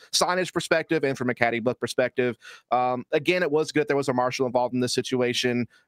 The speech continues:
and, and a provisional was played. So everyone did what they were supposed to do. I don't think that the delay was that big of a deal.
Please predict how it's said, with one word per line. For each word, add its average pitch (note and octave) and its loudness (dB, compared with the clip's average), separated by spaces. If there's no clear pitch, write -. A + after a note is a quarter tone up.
and, B2 0
and C3 0
a C3 -2
provisional A#2 -2
was A#2 -2
played. B2 0
So D3 0
everyone B3+ 0
did D3+ 2
what F#3+ 0
they D3+ 2
were D3+ 2
supposed D3 -2
to C3+ 0
do. B2+ 0
I A#2+ 2
don't D#3+ -2
think D3+ -2
that C#3+ 0
the B2+ -2
delay A#2+ 0
was B2 -4
that A#2 0
big C3+ 0
of B2 -2
a A#2+ 0
deal. B2+ -2